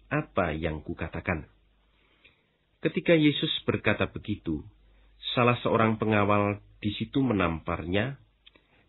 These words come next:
dan berkata, "Berani sekali engkau bicara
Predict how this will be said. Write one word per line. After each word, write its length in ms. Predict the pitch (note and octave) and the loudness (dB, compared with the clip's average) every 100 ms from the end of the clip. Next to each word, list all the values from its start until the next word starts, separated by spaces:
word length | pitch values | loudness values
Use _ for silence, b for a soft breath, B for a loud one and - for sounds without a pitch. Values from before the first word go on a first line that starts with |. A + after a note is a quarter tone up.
| - | 0
dan 160 | A2+ G2+ | 2 4
berkata, 640 | F2+ F2+ F#2+ - F2+ - _ _ _ _ _ - | 0 -2 -4 -2 -4 -6 _ _ _ _ _ -4
"Berani 320 | F2+ B2+ E3+ - | 4 6 6 4
sekali 400 | - C3+ C#3 - | 4 6 6 2
engkau 400 | A#2+ A#2 A2+ - | 0 2 2 2
bicara 480 | A2 - C#3+ C3 | -2 2 2 2